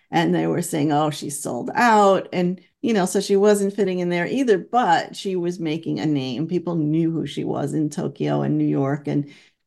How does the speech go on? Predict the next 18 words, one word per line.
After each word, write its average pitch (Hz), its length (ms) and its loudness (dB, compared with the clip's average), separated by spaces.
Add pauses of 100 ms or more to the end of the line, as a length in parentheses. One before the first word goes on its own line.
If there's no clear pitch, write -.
(100)
then 151 320 2
she 160 140 -2
goes 147 260 0
to 151 120 -4
London, 156 500 2
where 156 260 2
she 180 240 -2
would 170 260 -2
have 160 260 -6 (760)
become 165 560 0
much 180 420 0
more 160 220 2
well-known 147 720 2
had 156 280 -2
she 160 140 -6
not 165 280 -2
met 156 200 -8
John. 123 520 -4